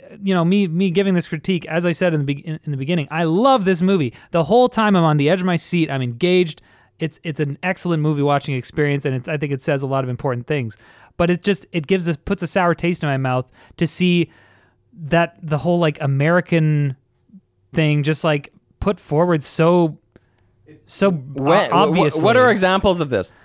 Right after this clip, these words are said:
Speaker 2: Come on, uh, you haven't
Speaker 1: Okay,
Speaker 2: driven
Speaker 1: well,
Speaker 2: this home for me. I
Speaker 1: it's,
Speaker 2: don't believe you.
Speaker 1: we've, we've, uh, we've already talked about most of them. It's the flag in the beginning and the end, especially at the end. It really just kinda, like, sours it for me 'cause I'm like, "Oh man, what a journey."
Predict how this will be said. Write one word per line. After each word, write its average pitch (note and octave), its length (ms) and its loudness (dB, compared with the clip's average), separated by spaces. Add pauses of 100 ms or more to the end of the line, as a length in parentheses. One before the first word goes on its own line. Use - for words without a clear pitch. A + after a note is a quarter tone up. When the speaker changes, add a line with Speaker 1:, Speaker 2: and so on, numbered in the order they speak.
(100)
Speaker 2:
Come D#3+ 140 -2
on, A#2 180 0
uh, A#2+ 140 0
you C3 220 0
haven't F3 180 2
Speaker 1:
Okay, A#3+ 100 4
Speaker 2:
driven G#3 100 4
Speaker 1:
well, A#3 80 4
Speaker 2:
this C#3+ 100 0
home C#3+ 180 2
for - 80 -4
me. B2 40 2
I - 20 2
Speaker 1:
it's, B2+ 40 2
Speaker 2:
don't D#3+ 120 2
believe C#3+ 300 2
you. A3+ 60 2
Speaker 1:
we've, A#3+ 140 2
we've, A#3 260 2
uh, A#3 200 4
we've A3 140 2
already A3+ 200 4
talked F3+ 240 2
about D3+ 140 2
most D3 240 0
of C3+ 60 -6
them. B2+ 140 -2
It's C3+ 140 -4
the C#3+ 80 -6
flag F#3+ 360 0
in G3 60 2
the F3+ 60 2
beginning D#3+ 340 2
and C#3+ 80 0
the C#3+ 80 0
end, D3 140 -2
especially B3 440 0
at F3+ 80 2
the F#3 140 -4
end. D#3+ 300 2
It C#3+ 120 0
really E3 220 2
just F3 160 -8
kinda, G3 180 -2
like, D3 140 -2
sours D3 440 -2
it F#3+ 120 -4
for F#3+ 120 -4
me G#3 160 0
'cause E3 120 -2
I'm D3 120 0
like, C#3 180 -2
"Oh D3 180 2
man, C#3+ 300 0
what D3+ 160 2
a C#3+ 40 2
journey." D#3+ 480 2